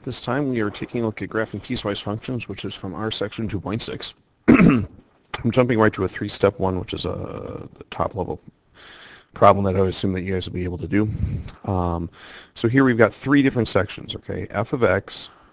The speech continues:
has three conditions, and again, as we talked about in class, um, you're essentially, it's like sorting laundry, or you, you've got a sorting bin going on. Um, if X is less than negative two, we do this. If X, or actually less than or equal to negative two, we're gonna do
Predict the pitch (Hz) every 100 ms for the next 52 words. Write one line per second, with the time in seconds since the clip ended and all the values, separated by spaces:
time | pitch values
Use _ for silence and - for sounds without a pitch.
0 | - 131 - 95 - - 107 107 92 85
1 | 110 87 87 87 95 101 104 92 95 92
2 | - 92 87 - 90 - 95 87 90 -
3 | - - - - 98 95 85 - 113 110
4 | - 135 - - 131 135 - - 127 131
5 | 107 104 104 104 104 98 - 92 92 90
6 | 98 82 98 101 95 95 87 92 92 87
7 | 87 95 95 82 80 - - - - 87
8 | 87 85 85 - - - 104 110 - 110
9 | 107 113 - 104 101 107 104 - 117 123
10 | 127 - 98 101 98 90 95 - - -
11 | _ _ _ _ - 98 - - 107 -
12 | - 98 95 - 73 95 98 92 95 90
13 | 87 90 85 85 - 85 82 95 92 85